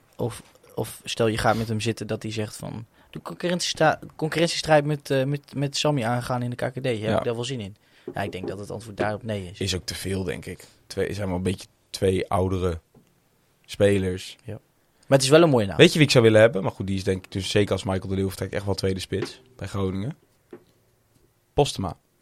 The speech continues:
Speaker 2: Dat is nou echt een type wat anders is dan Sammy. Snelheid, diepgang. Zo'n, zo'n type zou je moeten hebben.
Speaker 1: Ja.
Speaker 2: Voor de achter. Thijs Dallinga-achtig. Dat
Speaker 1: Haal
Speaker 2: soort jongens
Speaker 1: maar,
Speaker 2: met
Speaker 1: doe,
Speaker 2: snelheid.
Speaker 1: haal, haal mij met Joey Konings.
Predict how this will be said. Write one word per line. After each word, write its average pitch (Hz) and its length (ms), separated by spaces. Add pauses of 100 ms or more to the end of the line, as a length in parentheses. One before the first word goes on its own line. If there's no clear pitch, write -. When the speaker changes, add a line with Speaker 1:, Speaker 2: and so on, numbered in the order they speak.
(360)
Speaker 2:
Dat 156 160
is - 60
nou 160 120
echt - 160
een 117 100
type 139 240
wat 95 180
anders 135 280
is 117 120
dan 104 100
Sammy. 120 320
Snelheid, 117 840
diepgang. 107 600 (840)
Zo'n, 123 280
zo'n 120 260
type - 260
zou - 220
je - 60
moeten 101 180
hebben. 50 220 (1000)
Speaker 1:
Ja. 87 440
Speaker 2:
Voor - 160
de 90 60
achter. - 300 (140)
Thijs 110 220
Dallinga-achtig. 104 760
Dat 110 100
Speaker 1:
Haal 104 100
Speaker 2:
soort 98 120
jongens 101 220
Speaker 1:
maar, 107 100
Speaker 2:
met 107 100
Speaker 1:
doe, 123 100
Speaker 2:
snelheid. 110 340
Speaker 1:
haal, 104 100
haal 107 120
mij 110 180
met 107 140
Joey 107 200
Konings. 101 460